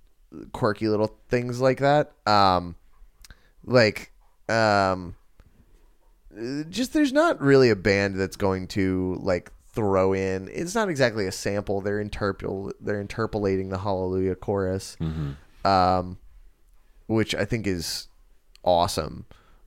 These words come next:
Speaker 1: Or, or is, it's not, it's not Leonard Cohen's Hallelujah, is it? It's just the Hallelujah chorus, I
Speaker 2: Uh,
Speaker 1: think.
Speaker 2: m-, m-, probably Leonard
Speaker 1: Yeah.
Speaker 2: Cohen.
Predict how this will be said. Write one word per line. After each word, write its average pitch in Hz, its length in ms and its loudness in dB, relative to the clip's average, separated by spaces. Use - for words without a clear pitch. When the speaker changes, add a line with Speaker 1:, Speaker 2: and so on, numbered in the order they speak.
Speaker 1:
Or, 107 60 6
or 104 460 2
is, 120 220 -2
it's 127 220 -2
not, 131 300 2
it's - 140 -8
not 143 160 -4
Leonard 104 300 -2
Cohen's 92 720 -4
Hallelujah, 80 840 -4
is 101 160 -8
it? 113 200 -4
It's - 180 -12
just - 180 -10
the 104 60 -8
Hallelujah 87 520 -6
chorus, - 520 -14
I - 60 -8
Speaker 2:
Uh, - 60 -2
Speaker 1:
think. - 220 -10
Speaker 2:
m-, 71 260 -10
m-, 64 240 -16
probably 62 840 -12
Leonard 110 240 -2
Speaker 1:
Yeah. - 120 -8
Speaker 2:
Cohen. 80 500 -10